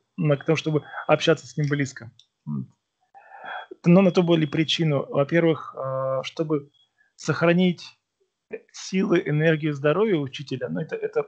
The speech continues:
это исходит из естественной природы такого любящего ученика. Вот. А с другой стороны, э, есть и вот эта причина. Я на собственном опыте убедился, что она реальна. Вот. Она реальна.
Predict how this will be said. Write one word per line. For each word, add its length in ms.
это 320
исходит 440
из 180
естественной 440
природы 280
такого 360
любящего 420
ученика. 600
Вот. 220
А 180
с 80
другой 340
стороны, 540
э, 260
есть 340
и 100
вот 100
эта 160
причина. 580
Я 80
на 120
собственном 420
опыте 260
убедился, 480
что 400
она 300
реальна. 600
Вот. 220
Она 200
реальна. 480